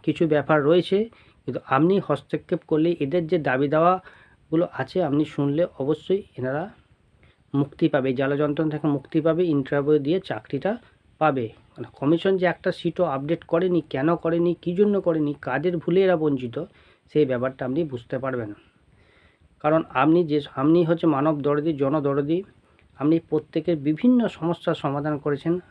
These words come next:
আ-, আশা করছি আপনি এই সমস্যারও সমাধান করবেন, কারণ আপনি একটু অন্তত পাঁচটা মিনিট সময় বার করে ইন্টারভিউ থেকে যারা বঞ্চিত ক্যান্ডিডেট আছেন, মাতঙ্গিনী হাজরা মূর্তি পাদদেশে যে সমস্ত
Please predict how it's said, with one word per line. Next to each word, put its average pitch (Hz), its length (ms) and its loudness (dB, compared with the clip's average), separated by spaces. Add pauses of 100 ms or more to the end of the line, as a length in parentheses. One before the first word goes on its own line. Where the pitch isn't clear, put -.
আ-, 127 140 -4
আশা 120 260 -2
করছি 170 420 -2
আপনি 143 200 -2
এই 151 120 2
সমস্যারও 151 540 -4
সমাধান 139 420 -4
করবেন, 143 420 -2 (800)
কারণ 135 140 -6 (100)
আপনি 151 320 0 (100)
একটু 190 460 0
অন্তত 151 440 -2
পাঁচটা 147 360 -4
মিনিট 202 200 0
সময় 156 260 -4
বার 139 220 -2
করে 156 240 -2
ইন্টারভিউ 175 480 2
থেকে 170 180 0
যারা 160 160 2
বঞ্চিত 135 440 -4
ক্যান্ডিডেট 135 500 -4
আছেন, 165 320 -2 (180)
মাতঙ্গিনী 160 520 0
হাজরা 151 200 -2
মূর্তি 143 340 -4
পাদদেশে 147 460 -2
যে 139 140 -4
সমস্ত 156 340 -4